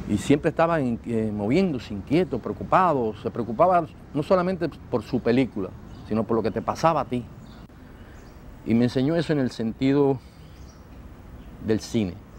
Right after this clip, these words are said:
que no perdía esa, esa condición de ser humano. Como actor, bueno, con Manuel Octavio empecé. O sea, lo que yo aprendí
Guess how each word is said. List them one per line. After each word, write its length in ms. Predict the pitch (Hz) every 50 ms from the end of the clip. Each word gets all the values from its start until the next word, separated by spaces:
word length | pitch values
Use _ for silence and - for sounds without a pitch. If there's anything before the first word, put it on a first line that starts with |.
| - -
que 80 | - 87
no 120 | 104 113
perdía 520 | 113 - - 117 113 117 123 131 135 127 117
esa, 360 | 107 - 123 117 110 110 110 - - - - -
esa 140 | - 127
condición 560 | - 123 127 127 120 107 - - 147 143 139 123
de 100 | 107 104
ser 240 | - - 139 147
humano. 380 | 135 127 113 110 104 92 90 - - - - - - - - - - - - - - - - - - - - - - - - - - - - - - - - - - - - - - -
Como 180 | 127 131 143 147
actor, 400 | 139 131 - 196 190 156 123 95 - - - - - - - - - - - - - - - - - - - - - - - - - -
bueno, 260 | - 90 107 143 165 110 - - - - - - - - - - -
con 220 | 127 120 110 110 110
Manuel 240 | 107 107 110 110 110
Octavio 380 | 107 98 127 123 135 139 143
empecé. 400 | 143 127 - - 123 104 - 101 - - - - - - - - - - - - - - - - - - - - - - - - - - - - - - - - - - - - - -
O 40 | 92
sea, 220 | - - 117 110 104
lo 220 | 104 104 101 95 -
que 220 | - 101 101 95 90 95
yo 140 | 110 123 143
aprendí 760 | 156 - - 156 151 139 131 123 120 113 117 120 117 107